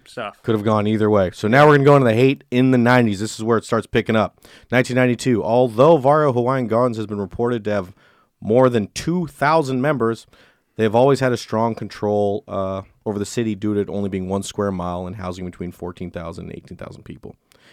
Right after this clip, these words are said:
Speaker 2: In July of nineteen ninety-two, the violence and drug dealing was so bad that half the churches in the area threw a rally to ask for, for the violence to stop. Um,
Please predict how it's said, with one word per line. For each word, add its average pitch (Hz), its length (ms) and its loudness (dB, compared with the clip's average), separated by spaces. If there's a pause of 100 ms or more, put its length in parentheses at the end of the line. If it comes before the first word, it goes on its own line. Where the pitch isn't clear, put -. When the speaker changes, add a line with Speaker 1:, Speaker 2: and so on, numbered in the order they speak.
Speaker 2:
In 95 120 -10
July 104 260 0
of 104 80 -2
nineteen 107 320 -4
ninety-two, 101 380 -4
the 92 80 -6
violence 98 400 -6
and 87 80 -10
drug 95 200 -4
dealing 92 220 -6
was 90 100 -10
so 104 220 -4
bad 95 240 -4
that 90 140 -8
half 101 260 -8
the 104 80 -8
churches 95 400 -10
in 95 80 -8
the 92 120 -8
area 85 280 -10 (220)
threw 98 240 -2
a - 20 0
rally 90 360 -2
to 85 120 -8
ask 85 260 -10
for, 90 220 -14 (920)
for 90 120 -12
the 82 80 -12
violence - 380 -14
to - 60 -18
stop. - 380 -14 (380)
Um, 92 380 -6